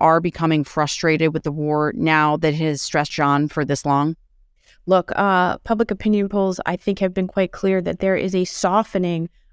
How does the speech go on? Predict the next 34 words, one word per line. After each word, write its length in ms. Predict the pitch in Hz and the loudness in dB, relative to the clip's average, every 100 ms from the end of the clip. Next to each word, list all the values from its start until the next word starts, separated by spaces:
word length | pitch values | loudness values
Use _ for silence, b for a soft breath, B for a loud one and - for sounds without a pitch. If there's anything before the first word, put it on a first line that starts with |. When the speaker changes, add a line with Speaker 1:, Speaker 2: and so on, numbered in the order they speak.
| _ | _
Speaker 2:
of 160 | 190 185 | -2 0
support, 520 | 190 - 190 185 170 | -4 -2 0 2 2
and 180 | 185 180 | 0 0
not 300 | 185 202 208 | 2 0 -2
just 320 | - 190 - | -2 -2 -2
among 340 | 185 185 170 170 | -2 0 -2 -2
hyperpartisan 840 | 175 175 170 - 180 175 180 175 | -2 0 -2 0 0 0 0 -2
Republican 500 | 175 180 175 175 165 | -2 -2 -2 -2 -4
primary 520 | - 202 233 208 170 | -2 0 2 4 2
voters. 520 | 170 170 160 151 147 - | 2 0 0 -2 -4 -4
Uh, 320 | 175 160 160 b b _ | -2 -2 -4 b b _
you 100 | - | -2
know, 80 | 175 | -2
this 220 | 165 180 | 0 -2
is 80 | 180 | -2
something 460 | - 175 - 170 170 | -2 -2 -2 -2 0
that 180 | 165 165 | 0 0
there 220 | 170 175 | 0 0
is, 440 | 175 175 165 - - _ _ - | 0 0 -2 -6 -16 _ _ -8
uh, 160 | 170 - | -4 -4
some 300 | - 196 208 | -2 0 0
concern 640 | 196 185 185 180 185 190 - _ - | -2 -2 -2 0 0 -4 -8 _ -10
on 180 | 180 170 | -4 0
right 320 | 170 180 208 - | 2 2 2 -4
and 360 | - 190 196 175 | -2 2 2 0
left, 400 | 165 175 220 - | 0 2 0 -2
uh, 220 | 185 180 - | -2 0 0
although 440 | 180 185 175 175 | 2 2 2 0
definitely 440 | - 185 202 - | -2 -2 -2 -2
more 360 | 180 180 175 180 | 0 0 0 0
among 280 | - 180 170 | 0 -2 -2
Republicans, 800 | 170 - 208 214 190 185 226 - | -4 -2 0 0 -2 0 -2 -2
uh, 180 | 190 180 | -2 0
because 500 | 175 - 185 185 185 | -2 -2 0 0 -6